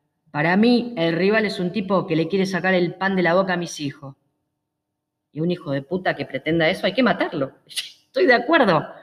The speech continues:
El lector no es mi amigo. El lector es alguien que les debe comprar el pan a mis hijos leyendo mis libros. Así de simple.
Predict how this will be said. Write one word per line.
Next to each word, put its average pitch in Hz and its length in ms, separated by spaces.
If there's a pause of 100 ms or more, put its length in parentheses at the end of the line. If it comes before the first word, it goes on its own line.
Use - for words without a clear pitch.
(420)
El 262 120
lector 285 280
no 330 60
es 277 80
mi 190 80
amigo. 151 560 (880)
El 190 100
lector 240 300
es - 120
alguien 233 680 (240)
que 180 80
les 185 200
debe 240 240
comprar 190 600
el 151 160
pan 180 240
a 160 80
mis 151 180
hijos 180 220
leyendo 151 320
mis 143 160
libros. 143 380
Así 202 280
de 190 80
simple. 165 720